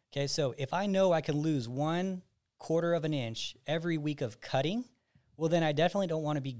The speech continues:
gaining a quarter of an inch every week, because that means every week of gaining, I'm adding one week of cutting.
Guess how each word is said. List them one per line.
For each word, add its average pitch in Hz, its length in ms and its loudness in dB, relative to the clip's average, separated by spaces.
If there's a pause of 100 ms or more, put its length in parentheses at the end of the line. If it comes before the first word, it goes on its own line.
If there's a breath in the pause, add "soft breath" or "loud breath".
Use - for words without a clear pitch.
(120)
gaining 160 400 0
a 117 60 -4
quarter 127 260 -2
of 117 80 -4
an 117 60 -4
inch 117 160 -4
every 120 260 -4
week, 135 200 -4
because 123 180 -10
that 156 160 0
means 151 160 -4
every 139 220 -4
week 127 180 -6
of 117 140 -8
gaining, 160 360 0
I'm 120 160 -6
adding 143 380 -2
one 135 160 0
week 127 180 -4
of 110 220 -12
cutting. 120 360 -4